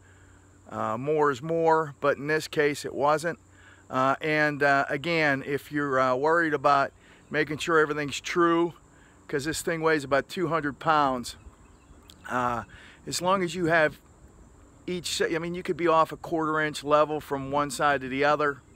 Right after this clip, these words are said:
uh, maybe even a half inch, but as long as you keep the pair in line with each other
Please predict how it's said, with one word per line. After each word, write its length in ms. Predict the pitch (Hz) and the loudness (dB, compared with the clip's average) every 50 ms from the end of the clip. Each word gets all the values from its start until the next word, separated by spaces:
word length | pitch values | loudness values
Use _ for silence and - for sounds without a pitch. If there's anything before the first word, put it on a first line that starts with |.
| - - | -16 -10
uh, 260 | 90 80 76 73 52 - - | -8 -6 -6 -8 -8 -10 -8
maybe 240 | 107 135 143 147 147 | -6 -6 -4 -2 -2
even 220 | 147 147 139 139 | -2 -2 -2 -2
a 80 | 127 117 | -4 -2
half 380 | 117 127 135 143 143 139 - 143 | -2 0 0 0 0 0 -2 -6
inch, 260 | 143 143 139 - - - - - - - - | -6 -6 -6 -10 -14 -20 -20 -20 -20 -20 -16
but 100 | - 131 | -8 -6
as 140 | 143 131 - | -6 -6 -2
long 240 | 156 170 175 170 170 | 0 0 0 0 -2
as 100 | 165 131 | -6 -6
you 120 | 170 160 | -8 -8
keep 260 | - - 190 165 - | -8 -8 -10 -10 -6
the 80 | - 135 | -6 -8
pair 500 | - - - 165 151 151 156 156 156 147 - - - - - - | -6 -4 0 2 4 4 4 4 2 0 -2 -12 -20 -20 -10 -6
in 200 | 147 156 160 160 | -4 -4 -2 0
line 340 | 156 156 160 165 165 160 | 0 2 4 2 2 2
with 140 | 165 160 156 | 0 -2 -2
each 240 | 160 160 156 - - | -2 -2 -2 0 2
other 380 | 175 156 160 156 160 151 147 | 4 4 4 4 2 0 -2